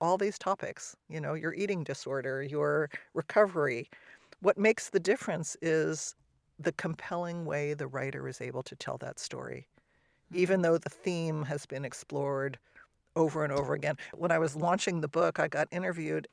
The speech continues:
Speaker 1: and the woman asked me, you know, "H-, why did you write another mother-daughter story? Like, don't you know that that's, like, m-,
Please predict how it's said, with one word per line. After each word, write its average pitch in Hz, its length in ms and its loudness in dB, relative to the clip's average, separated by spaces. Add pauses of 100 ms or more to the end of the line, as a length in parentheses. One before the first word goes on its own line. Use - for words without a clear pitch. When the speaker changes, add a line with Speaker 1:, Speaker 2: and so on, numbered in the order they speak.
(120)
Speaker 1:
and 202 240 6
the 202 80 4
woman 190 360 4
asked - 380 4
me, 156 260 -2 (320)
you 175 80 0
know, 160 140 2 (800)
"H-, - 140 0
why 196 240 6
did 226 200 2
you 180 80 0
write 175 260 6
another 160 400 6
mother-daughter 151 680 4
story? 139 440 -2
Like, 147 200 -4
don't 180 220 4
you 196 140 2
know 160 320 6
that - 200 -4
that's, 143 320 2
like, 127 240 0 (320)
m-, 156 100 -4